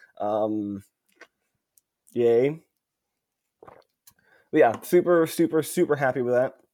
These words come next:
Next thing, I'm still selling calendars. I know it's January, but, you know,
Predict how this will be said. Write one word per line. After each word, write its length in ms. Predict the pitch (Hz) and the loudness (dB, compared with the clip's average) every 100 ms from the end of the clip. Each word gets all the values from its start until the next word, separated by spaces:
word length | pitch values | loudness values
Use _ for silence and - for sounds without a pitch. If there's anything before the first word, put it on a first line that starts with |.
| _ _ _ _ | _ _ _ _
Next 220 | 139 143 - | -4 -4 -2
thing, 240 | 143 143 - | -2 -4 -12
I'm 60 | - | 0
still 180 | 160 | 4
selling 300 | 160 156 147 | 4 2 0
calendars. 560 | - 131 127 123 120 - | -2 -4 -4 -4 -6 -6
I 60 | 123 | -6
know 220 | 117 131 | -2 0
it's 160 | 135 - | -2 -4
January, 680 | 113 110 113 110 110 110 - _ _ _ _ - | -8 -6 -6 -6 -6 -8 -14 _ _ _ _ -6
but, 140 | 120 - | -4 -2
you 120 | 135 | -4
know, 280 | 107 95 | -4 -8